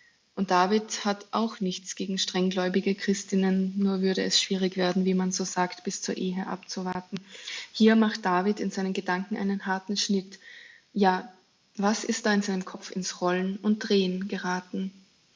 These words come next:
David hat sich verliebt. David hat sich verliebt. Das sieht der Barkeeper, das sieht die Kellnerin, das sieht sogar der D J von seinem D-J-Pult aus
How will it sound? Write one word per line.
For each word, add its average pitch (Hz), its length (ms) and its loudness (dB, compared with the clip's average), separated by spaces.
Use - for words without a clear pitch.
David 185 520 0
hat 202 240 -2
sich 226 160 -2
verliebt. 202 480 2
David 226 380 4
hat 240 160 -2
sich 233 160 -4
verliebt. 196 480 2
Das 202 220 -8
sieht 196 160 -2
der 185 80 -4
Barkeeper, 226 640 0
das 214 180 -4
sieht - 160 -4
die 208 60 -4
Kellnerin, 226 640 4
das 220 240 -2
sieht 254 320 0
sogar 202 320 6
der 190 140 6
D 220 240 4
J 277 260 2
von 214 160 2
seinem 190 320 -2
D-J-Pult 254 840 0
aus 220 340 0